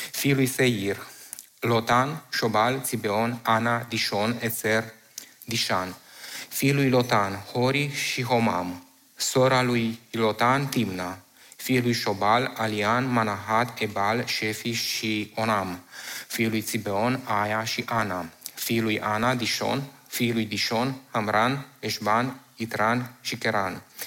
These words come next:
fiul lui Ețer, Bilhan, Zaavan și Iaacan, fiul lui Dishan, Uz și Aran. Sper că vi se pare promițător. <laughs> Um,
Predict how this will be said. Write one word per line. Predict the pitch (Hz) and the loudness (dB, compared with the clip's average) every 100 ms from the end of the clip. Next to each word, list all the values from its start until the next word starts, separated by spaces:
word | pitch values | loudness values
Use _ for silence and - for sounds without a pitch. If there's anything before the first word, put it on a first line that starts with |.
| - - | -14 -8
fiul | - 120 | 0 2
lui | 113 | 2
Ețer, | 101 - 113 127 - - | 2 2 2 0 -4 -12
Bilhan, | 113 107 107 117 131 151 - - | -6 -4 0 2 2 -2 -10 -8
Zaavan | - 110 98 110 117 | -2 0 0 0 0
și | 120 - | 0 -2
Iaacan, | 113 107 104 101 95 92 - | 2 2 0 -4 -6 -8 -8
fiul | 110 113 | -4 -2
lui | 107 | -2
Dishan, | 98 - 110 117 123 - | -4 -2 0 -2 -2 -6
Uz | - 117 - - _ | -4 -2 -2 -8 _
și | - 104 | -10 -4
Aran. | 107 98 92 92 85 _ _ _ - _ _ - - - - - - - - - - - - - - _ _ - - - - - - - - | -2 -2 -2 -6 -10 _ _ _ -20 _ _ -20 -20 -20 -20 -18 -10 -6 -4 -4 -4 -6 -8 -14 -20 _ _ -14 -10 -6 -6 -6 -6 -10 -8
Sper | - - 117 113 | -8 -2 -2 -2
că | - 113 110 110 113 - - - - | -2 -2 0 -2 -8 -14 -20 -20 -12
vi | 117 | -8
se | - | -4
pare | 120 110 | -2 0
promițător. | 107 110 110 110 90 87 | 0 -2 -2 -2 -4 -4
<laughs> | - - - - - - - - - - - - - - - - - - - - - - - - - - - - - - - - - - - - | -4 -4 -6 -8 -10 -10 -12 -20 -20 -18 -16 -16 -18 -18 -20 -20 -20 -20 -20 -20 -20 -20 -18 -16 -10 -6 -4 -6 -8 -16 -20 -20 -20 -20 -10 0
Um, | 110 107 107 101 | 2 2 0 -6